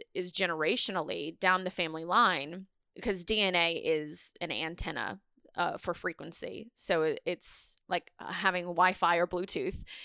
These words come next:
So just because your great-grandmother might not be here physically on the planet, she's still feeding you information down the family lineage of,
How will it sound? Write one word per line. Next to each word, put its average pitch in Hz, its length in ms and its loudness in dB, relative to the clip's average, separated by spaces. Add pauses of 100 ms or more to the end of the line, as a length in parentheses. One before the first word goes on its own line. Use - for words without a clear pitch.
(200)
So 202 300 8
just 226 200 6
because 214 260 4
your 190 80 6
great-grandmother 190 840 6
might 185 160 4
not 165 180 4
be 180 120 -2
here 175 220 2
physically 240 480 0
on 156 80 0
the 160 80 -6
planet, 131 480 -2 (420)
she's 262 320 4
still 220 200 6
feeding 202 500 0
you 180 300 -2
information 175 640 -4
down 175 420 4
the 175 60 0
family 170 360 -4
lineage 156 680 -4 (100)
of, 165 480 2